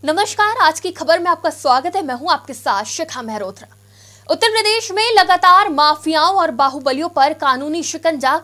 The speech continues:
कसता जा रहा है। अब इस लिस्ट में एक और नाम शामिल हो गया है बाहुबली नेता धनंजय सिंह का, जो तैयारी तो दो हज़ार चौबीस के लोकसभा चुनाव लड़ने की कर रहे थे। सपना तो देखा था चुनाव जीतकर लोकसभा जाने का,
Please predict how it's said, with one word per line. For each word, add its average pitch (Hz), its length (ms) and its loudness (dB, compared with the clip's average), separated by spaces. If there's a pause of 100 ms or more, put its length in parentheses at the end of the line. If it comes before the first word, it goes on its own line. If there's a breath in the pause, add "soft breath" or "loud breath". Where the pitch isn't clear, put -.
(120)
कसता 320 340 -2
जा 311 180 0
रहा 311 220 -2
है। 320 180 -2 (380 soft breath)
अब 285 140 2
इस 330 120 -2
लिस्ट 415 340 0
में 403 140 2
एक 359 300 0
और 339 260 4
नाम 311 320 0
शामिल 285 440 -6
हो 311 160 -4
गया 277 280 0
है 262 180 -2 (280 loud breath)
बाहुबली 320 520 2
नेता 320 460 0
धनंजय 247 580 -6
सिंह 247 420 -6
का, 208 200 -12 (400 loud breath)
जो 381 80 0
तैयारी 381 520 4
तो 453 160 -2
दो 403 120 0
हज़ार 392 340 4
चौबीस 349 420 0
के 392 80 -4
लोकसभा 320 540 -2
चुनाव 294 540 0
लड़ने 240 380 -2
की 339 120 -6
कर 339 180 0
रहे 311 280 -2
थे। - 180 -14 (460 loud breath)
सपना 403 380 4
तो 427 120 0
देखा 370 360 -2
था 381 200 0
चुनाव 320 380 0
जीतकर 302 580 -2
लोकसभा 285 580 0
जाने 349 320 0
का, 262 200 -2